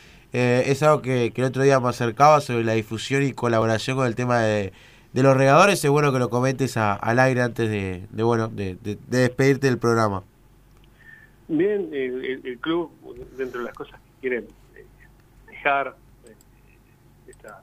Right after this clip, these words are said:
Speaker 2: esta directiva, que ahora se renueva el próximo miércoles, hay elecciones, eh,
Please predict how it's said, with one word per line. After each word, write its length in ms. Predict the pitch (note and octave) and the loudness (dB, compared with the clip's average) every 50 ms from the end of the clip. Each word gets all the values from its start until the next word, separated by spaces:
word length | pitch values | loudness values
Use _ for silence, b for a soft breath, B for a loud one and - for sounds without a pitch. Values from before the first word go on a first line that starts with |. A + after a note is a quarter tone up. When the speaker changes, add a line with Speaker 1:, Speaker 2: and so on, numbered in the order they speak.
| _ _ - | _ _ -18
Speaker 2:
esta 140 | - - | -14 -12
directiva, 480 | A#2 A2+ A2+ G#2+ G2+ - D3 D3+ D3+ B2+ | -10 -10 -10 -12 -10 -6 -4 -4 -4 -4
que 120 | A2 - | -4 -8
ahora 180 | B2 A2+ - - | -12 -12 -12 -14
se 80 | - A2+ | -14 -14
renueva 380 | A#2 A#2 A#2 B2+ C3+ C3 B2 | -14 -10 -8 -6 -4 -4 -4
el 60 | A2 | -6
próximo 340 | - B2+ A#2+ - - A#2+ A2+ | -6 -10 -16 -14 -14 -14 -10
miércoles, 340 | A2+ B2 B2+ A#2+ A#2 A2 G#2 - | -8 -8 -6 -6 -8 -10 -10 -10
hay 200 | B2 A2+ G#2+ G2+ - _ - | -12 -12 -12 -14 -18 _ -18
elecciones, 600 | A#2+ G#2+ G#2+ G2+ - - C3+ C#3 C#3 C#3+ D3 D3 - _ _ _ _ _ _ _ _ _ _ _ _ | -16 -16 -16 -16 -10 -6 -4 -4 -2 -4 -6 -8 -10 _ _ _ _ _ _ _ _ _ _ _ _
eh, 720 | - B2 A#2+ A#2+ A#2 A2+ A2 A2 A2 G#2+ A2 G#2 G2 G2 | -8 -6 -6 -6 -6 -6 -8 -10 -10 -12 -12 -12 -14 -16